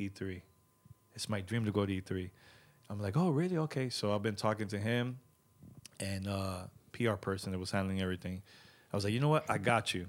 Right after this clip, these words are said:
You know, I'm alre-, I'm very humble. You know, I don't, I'm not a fan of his music at all. So I contacted my friends at E S A. I'm like, "Hey, yo, he wants to go to E-, he wants to go to E three. Like, is it possible?" And they're like, "Yeah, sure." Ever since then,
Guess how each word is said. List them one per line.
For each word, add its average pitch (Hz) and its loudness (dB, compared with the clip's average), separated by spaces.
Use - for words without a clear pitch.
You - -4
know, 110 0
I'm 110 0
alre-, 123 8
I'm 127 8
very 143 10
humble. 117 6
You 113 6
know, 110 4
I 123 8
don't, 131 -2
I'm 131 2
not 156 8
a 127 4
fan 139 2
of 123 2
his 107 2
music 113 -2
at 104 4
all. 110 4
So - 6
I 110 8
contacted 117 6
my 107 4
friends 110 4
at 101 6
E 113 6
S 101 2
A. 131 4
I'm 104 -2
like, 101 -2
"Hey, 143 0
yo, 143 -4
he 101 -2
wants 113 -2
to 127 0
go 120 4
to 117 2
E-, 113 -6
he - -10
wants 113 -4
to - -6
go 113 -2
to 110 -2
E 110 -4
three. 120 -2
Like, 95 -4
is 92 -10
it 92 -8
possible?" 135 -2
And 92 -6
they're 98 -6
like, 101 -6
"Yeah, 214 0
sure." 214 0
Ever 123 0
since 135 -2
then, 151 -2